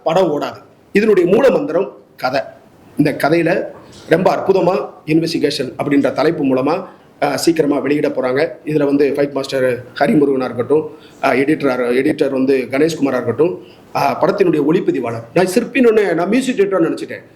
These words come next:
ஏன்னா, ஆ, சிற்பி அப்படின்னு சொல்லி தமிழ் சினிமாவுல ஒரு, ஒரு இசையமைப்பாளர் இருக்கிறாரு. அன்பு சகோதரர் அவர்களுக்கும் வாழ்த்துக்கள். படத்தை வந்து நீங்க எடுத்துட்டு போங்க.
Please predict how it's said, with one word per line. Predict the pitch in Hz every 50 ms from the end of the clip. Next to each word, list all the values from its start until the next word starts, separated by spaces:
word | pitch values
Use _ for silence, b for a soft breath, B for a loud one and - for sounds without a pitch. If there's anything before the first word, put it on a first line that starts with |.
| b b b - -
ஏன்னா, | 185 208 214 202 180 156 147 - - - - -
ஆ, | 165 165
சிற்பி | 165 165 - - - - 247
அப்படின்னு | 226 196 165 185 180
சொல்லி | - - 170 175
தமிழ் | 170 165 160 180 185 180
சினிமாவுல | - 160 151 147 143 143 147 151 139
ஒரு, | 131 131 123 117 113 113 - - -
ஒரு | 156 156 143 135 127 117 -
இசையமைப்பாளர் | - 156 165 - 220 214 180 151 131 135 139 135 131 127 117
இருக்கிறாரு. | 120 120 123 127 160 196 B B B B B B
அன்பு | - 151 165 190 180 170
சகோதரர் | - 175 156 175 165 160 147 143 139
அவர்களுக்கும் | 135 135 135 139 135 139 139 127
வாழ்த்துக்கள். | 123 131 147 147 - - - 151 180 196 - B B B B B -
படத்தை | - 156 175 175 - 160
வந்து | 147 156 165 165
நீங்க | 147 139 131 160 202 196 - - - - _
எடுத்துட்டு | - 139 143 143 - - 139
போங்க. | 123 123 120 123 135 135 -